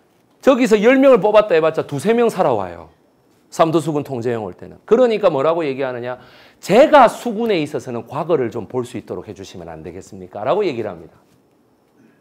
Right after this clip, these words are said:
여기서 이제 선조가 폭발하는 거예요. 어이, 장군의 선발이라고 하는 것은,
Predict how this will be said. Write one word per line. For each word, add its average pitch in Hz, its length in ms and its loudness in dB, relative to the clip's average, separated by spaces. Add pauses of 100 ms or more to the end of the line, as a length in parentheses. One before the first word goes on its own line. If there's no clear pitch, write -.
(420)
여기서 185 480 -2
이제 104 220 -10
선조가 92 440 -18 (220)
폭발하는 90 560 -18
거예요. - 120 -20 (1400)
어이, 240 440 -6
장군의 226 520 -2
선발이라고 311 680 -4
하는 156 180 -10
것은, 107 460 -16